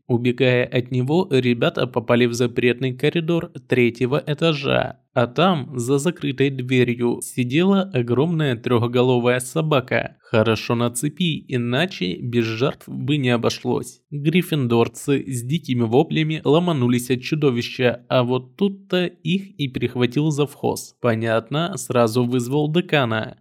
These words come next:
Понятно, МакГонагал сняла баллы. С Нева и Рона по десять за повторное нарушение, а с остальных по пять. Попались еще Симус Финниган, Томас Дин и Гермиона Грейнджер.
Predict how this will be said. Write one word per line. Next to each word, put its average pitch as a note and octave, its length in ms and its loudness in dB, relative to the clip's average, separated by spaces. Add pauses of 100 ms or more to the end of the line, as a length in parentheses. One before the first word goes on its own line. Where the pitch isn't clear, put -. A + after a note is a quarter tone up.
(120)
Понятно, F3 680 0
МакГонагал C#3+ 840 2
сняла C3 460 0
баллы. A#2 580 2
С - 200 -12
Нева C3 400 2
и C3 260 0
Рона E3+ 680 2
по B2 120 2
десять B2 500 -4
за A#2+ 240 0
повторное B2 600 0
нарушение, C3 920 -2
а B2+ 80 -4
с B2+ 120 -6
остальных D3+ 540 -2
по D3 120 2
пять. A#2 480 -2
Попались D#3+ 640 -2
еще C3+ 500 -2
Симус A#2+ 540 -2
Финниган, D#3+ 600 -2 (100)
Томас C3+ 500 2
Дин D#3+ 520 -4 (100)
и F3+ 420 -4
Гермиона B2 640 0
Грейнджер. C3+ 720 0